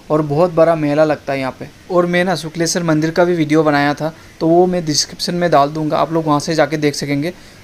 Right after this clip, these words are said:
यहाँ से जल ले जाके कहाँ पे चढ़ाते हैं वो वाला मंदिर।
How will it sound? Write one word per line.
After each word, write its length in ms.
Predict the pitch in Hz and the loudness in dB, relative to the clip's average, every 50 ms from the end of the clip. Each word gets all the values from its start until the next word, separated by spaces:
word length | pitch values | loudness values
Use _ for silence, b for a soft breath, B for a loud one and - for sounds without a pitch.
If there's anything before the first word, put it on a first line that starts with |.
| B B B - - | B B B -2 0
यहाँ 160 | 147 143 139 | 2 2 2
से 140 | - 190 170 | 0 0 0
जल 160 | 151 165 170 | 2 0 2
ले 160 | 175 170 160 | 2 2 2
जाके 260 | 156 165 165 165 175 | 2 2 2 0 -2
कहाँ 240 | 160 - 147 143 151 | -6 -6 -6 -6 -4
पे 120 | 151 175 | -2 -2
चढ़ाते 420 | 160 165 147 135 139 151 151 - 160 | 0 0 0 0 0 0 0 -2 -2
हैं 160 | 156 185 - - - - | -4 -4 -8 -14 -18 -8
वो 220 | 151 147 165 175 180 | -2 0 2 2 2
वाला 240 | 175 170 165 160 | 2 2 2 2
मंदिर। 380 | 151 147 143 139 139 151 175 | 0 0 -2 -2 -2 -4 -6